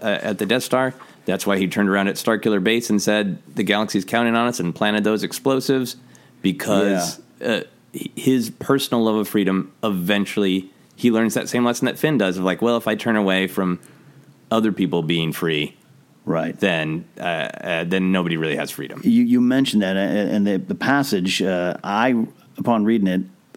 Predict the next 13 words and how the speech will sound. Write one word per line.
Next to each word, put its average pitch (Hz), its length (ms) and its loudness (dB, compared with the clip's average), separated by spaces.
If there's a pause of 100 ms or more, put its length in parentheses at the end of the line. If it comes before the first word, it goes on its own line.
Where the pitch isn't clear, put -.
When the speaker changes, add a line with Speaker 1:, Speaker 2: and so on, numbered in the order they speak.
Speaker 2:
wonder 107 480 2
if 95 120 -2
this 107 180 0
is 98 100 0
just - 280 0
the, 95 220 -2
our 110 120 2
first - 380 0
sneak 123 400 0
peek 175 240 2
at - 80 -4
Solo. - 440 -4
Speaker 1:
Yeah. 76 360 -2